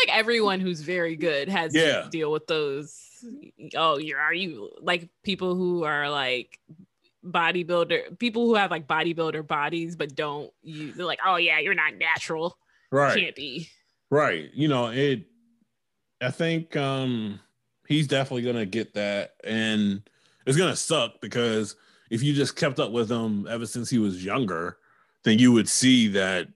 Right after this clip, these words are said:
Speaker 2: he puts in the work and is lifting heavy fucking shit.
Speaker 1: Yeah.
Speaker 2: You know, so it's, I don't know, it's, it's interesting to see. And also, this could deter people from wanting to get into the sport in the first place.
Speaker 1: Yeah.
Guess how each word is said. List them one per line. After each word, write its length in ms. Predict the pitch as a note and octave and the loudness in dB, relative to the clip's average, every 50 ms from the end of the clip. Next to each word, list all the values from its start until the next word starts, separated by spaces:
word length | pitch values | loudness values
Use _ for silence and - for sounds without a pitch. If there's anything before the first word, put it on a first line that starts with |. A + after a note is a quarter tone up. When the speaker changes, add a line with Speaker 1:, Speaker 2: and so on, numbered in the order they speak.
| _ _ _ _ _ _ _ _ _ | _ _ _ _ _ _ _ _ _
Speaker 2:
he 120 | C#3 A#2 | 2 2
puts 320 | - - - C3+ A2+ - B2 | 2 2 0 0 0 0 2
in 100 | A#2 A2 | 2 2
the 80 | G#2+ G2 | 2 2
work 400 | F2+ G2+ A#2 A2 G2+ F2+ - - | 0 0 0 0 0 -2 -4 -6
and 100 | F#2 G2 | -6 -4
is 220 | G2+ F#2+ E2+ F2 F2+ | -4 -6 -6 -8 -6
lifting 560 | G#2 A2 G2 - - G2+ F#2+ F#2 F2 F2+ F2+ _ _ _ _ _ _ _ _ | -6 -6 -6 -4 -4 -4 -4 -4 -6 -10 -14 _ _ _ _ _ _ _ _
heavy 560 | _ - - - - C#3+ C3+ B2 A2 A#2 G#2 F#2 | _ -14 -12 -6 0 0 0 2 4 2 2 2
fucking 600 | - - - - - C#3 C#3 - G#2 E2+ E2+ - | 0 -6 -10 -6 -6 -6 -4 -4 -6 -8 -8 -10
shit. 400 | - - - C#3+ C3+ - - - - _ _ _ _ _ | -14 -6 -2 0 0 0 -2 -4 -12 _ _ _ _ _
Speaker 1:
Yeah. 260 | C#3+ C#3+ C3 A#2+ G#2 - - - | -12 -10 -8 -8 -4 -4 -4 -2
Speaker 2:
You 80 | D3 | 0
know, 220 | C#3 A#2+ A2+ A2+ G#2+ | 0 0 0 0 -2
so 500 | - - D#3+ D3+ C#3+ C#3 C3+ B2+ A#2+ A#2+ - | -2 2 4 6 8 8 6 4 2 0 2
it's, 800 | C3+ C3+ C3 B2+ - - - - - - - - - - - _ - - - | 4 4 4 4 0 -4 -8 -8 -10 -14 -18 -20 -20 -20 -20 _ -20 -20 -14
I 100 | C3 C#3 | -10 -8
don't 120 | A2+ G2 F2 | -8 -8 -8
know, 160 | E2+ E2+ F2+ | -8 -10 -10
it's, 340 | G#2+ A#2 A#2 - - - - | -10 -10 -10 -10 -12 -12 -12
it's 340 | A2 G#2+ - - - - - _ _ _ - | -12 -12 -14 -16 -20 -20 -20 _ _ _ -2
interesting 640 | A#2 A2 G#2 - G#2 F#2 - - F#2+ F#2 F2+ F2 - _ - - _ - | -2 0 0 -2 -4 -6 -4 -2 -2 -2 -2 -4 -6 _ -20 -20 _ -2
to 80 | B2+ B2+ | 0 2
see. 200 | - E3 E3 G#3 | 6 6 6 6
And 80 | G#4 | 6
also, 200 | B4 B4 - F#4 | 6 4 4 4
this 120 | G#3+ C4 - | 4 4 4
could 200 | - A3+ F3 C#3+ | 4 2 2 2
deter 380 | D3+ C#3 - - E3+ F#3 G3 | 0 -2 -2 0 0 0 0
people 300 | F3 - F#3 E3 D#3 D#3 | 2 0 0 0 0 -2
from 200 | C3+ - C#3+ B2+ C3+ | -4 -2 -2 -2 -2
wanting 200 | D#3+ E3+ E3 D3 | -2 -2 -2 -2
to 80 | B2 | -2
get 240 | G2 F2 C3 C#3+ - | -2 -4 -4 -6 -4
into 360 | - A#2+ C3 C3+ B2+ - C#3+ B2+ | -6 -8 -8 -10 -8 -8 -8 -8
the 100 | A#2 A2 | -8 -10
sport 340 | - - B2+ C3+ B2+ - | -10 -8 -8 -8 -8 -8
in 120 | - A#2 A2+ | -6 -4 -4
the 100 | G#2+ G#2 | -4 -6
first 420 | - - - A2+ B2+ B2 - _ _ | -8 -12 -14 -12 -12 -12 -14 _ _
place. 360 | - C#2+ C2 - - - - _ _ _ _ | -20 -20 -20 -20 -20 -20 -20 _ _ _ _
Speaker 1:
Yeah. 260 | F3+ F3 D#3+ D#3 D#3 | -6 -4 -4 -4 -4